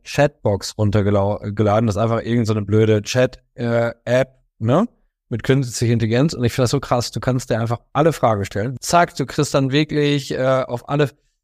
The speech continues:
wie, wie kann ich anfangen, sch-, äh, gutes Jogging-Training aufzubauen? Äh, welches, was kann ich am Wochenende für eine Unternehmung machen? Du kannst die wildesten Fragen stellen, du kannst damit auch diskutieren und du kriegst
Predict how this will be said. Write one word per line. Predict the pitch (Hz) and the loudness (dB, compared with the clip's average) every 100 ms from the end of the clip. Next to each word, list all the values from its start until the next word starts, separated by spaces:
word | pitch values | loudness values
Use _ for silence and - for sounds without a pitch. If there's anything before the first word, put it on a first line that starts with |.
| _ - | _ -4
wie, | 127 180 180 | 2 2 2
wie | 147 175 | 0 0
kann | 165 160 | 0 -2
ich | 147 | -2
anfangen, | 151 156 - 147 147 147 - | -4 -4 0 2 2 -2 -4
sch-, | 120 - | -6 -2
äh, | 131 131 131 131 - _ - _ | 0 2 2 -2 -10 _ -20 _
gutes | 139 143 123 | -4 -2 0
Jogging-Training | - 139 135 113 - 104 98 | 2 4 4 4 4 2 2
aufzubauen? | 87 87 - 80 78 76 _ _ _ _ _ | -2 -4 -4 -4 -4 -6 _ _ _ _ _
Äh, | - 117 120 | -4 -2 0
welches, | 120 165 165 165 156 139 | 2 2 4 2 2 2
was | 156 160 | 0 2
kann | 175 165 | 0 0
ich | 151 | 0
am | 139 | 0
Wochenende | 147 156 135 143 139 | -2 -2 -2 0 0
für | 151 | 2
eine | 143 139 | 2 0
Unternehmung | 135 131 135 123 107 | -2 0 0 0 -2
machen? | 92 92 - | -8 -10 -6
Du | |
kannst | 113 143 139 | -2 -2 -2
die | 139 | 0
wildesten | 139 208 208 180 | 2 4 2 -2
Fragen | - 156 143 | 0 2 2
stellen, | - 127 | 0 -2
du | 131 | 0
kannst | 147 139 | -2 0
damit | 143 | 0
auch | 131 | -2
diskutieren | 127 - 127 - 175 | -4 -4 -4 0 0
und | 160 | 0
du | 139 | -4
kriegst | 147 135 | -4 -6